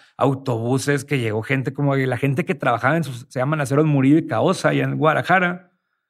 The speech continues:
Y en Sinaloa tiene fierro y lámina, no me acuerdo de qué, no me acuerdo el nombre,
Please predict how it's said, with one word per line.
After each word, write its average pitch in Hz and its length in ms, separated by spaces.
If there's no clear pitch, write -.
Y 120 100
en 120 40
Sinaloa 123 340
tiene 147 180
fierro 143 260
y 147 40
lámina, 147 520
no 127 140
me 143 100
acuerdo 151 200
de 143 80
qué, 196 360
no 120 100
me 135 140
acuerdo 160 100
el 160 40
nombre, 170 320